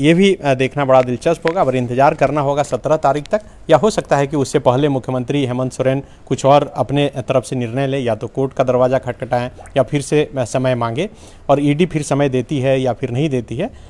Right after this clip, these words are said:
लेकिन फिलहाल इससे ज़्यादा सबकी निगाहें ग्यारह तारीख को टिक-, ग्यारह तारीख पर टिकी है, जब झारखंड विधानसभा में उन्नीस सौ बत्तीस का खतियान और ओबीसी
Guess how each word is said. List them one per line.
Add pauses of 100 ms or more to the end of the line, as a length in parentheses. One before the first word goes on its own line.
(100)
लेकिन
फिलहाल
इससे
ज़्यादा
सबकी
निगाहें (420)
ग्यारह (580)
तारीख
को (220)
टिक-,
ग्यारह
तारीख
पर
टिकी
है, (140)
जब
झारखंड
विधानसभा
में (200)
उन्नीस
सौ
बत्तीस
का
खतियान
और
ओबीसी